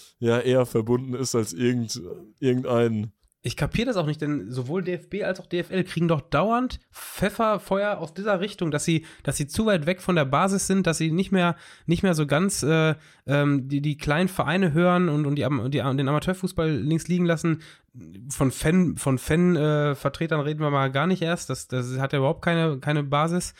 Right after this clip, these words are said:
Speaker 2: Ähm, so, und, und dann verstehe ich nicht, äh, warum dann Leute, äh, da an die Spitze gewählt werden, die offenkundig für was anderes stehen. Also vielleicht, vielleicht ist es ja wirklich aus, aus dieser, aus dieser, ähm, kommerziellen Sicht sinnvoll, den Ver-, äh, den, den Verband da in irgendeine Richtung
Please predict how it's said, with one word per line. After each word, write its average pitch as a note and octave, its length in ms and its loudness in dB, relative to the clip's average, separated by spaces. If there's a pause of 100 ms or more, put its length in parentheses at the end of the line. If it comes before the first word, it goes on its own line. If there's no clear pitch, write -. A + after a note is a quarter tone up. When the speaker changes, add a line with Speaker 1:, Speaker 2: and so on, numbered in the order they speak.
(380)
Speaker 2:
Ähm, C3 380 2 (180)
so, C3 180 2
und, A#2 180 2
und A#2+ 180 0
dann B2+ 80 2
verstehe D3 340 0
ich D#3+ 100 -2
nicht, E3 240 -2 (320)
äh, C3 180 2
warum B2+ 220 0
dann C#3+ 260 2
Leute, D3+ 920 2
äh, - 20 -4
da C3+ 160 0 (160)
an C3+ 100 0
die C3+ 80 0
Spitze D#3+ 480 -4
gewählt D#3+ 180 0
werden, D#3 240 0 (260)
die B2 300 -2
offenkundig F3+ 680 0
für D#3+ 100 2
was D3 140 0
anderes G#3+ 340 0
stehen. B2+ 160 0
Also C#3 140 2
vielleicht, F3+ 480 -2 (200)
vielleicht E3+ 260 0
ist F#3+ 80 -4
es F#3+ 80 -4
ja D3+ 200 0
wirklich G3+ 580 -4
aus, D3+ 300 -2
aus C#3+ 180 -6
dieser, D3 500 -2
aus C3 160 -4
dieser, C3+ 500 0
ähm, A#2+ 160 -2
kommerziellen E3 500 0
Sicht E3+ 200 -2
sinnvoll, E3+ 500 0
den D#3 120 0
Ver-, C#3 360 -4
äh, C3+ 60 -2
den, C3 160 -2
den C3+ 140 0
Verband C3 400 -2
da D3+ 80 2
in B2 100 0
irgendeine D#3 380 0
Richtung D3+ 320 -2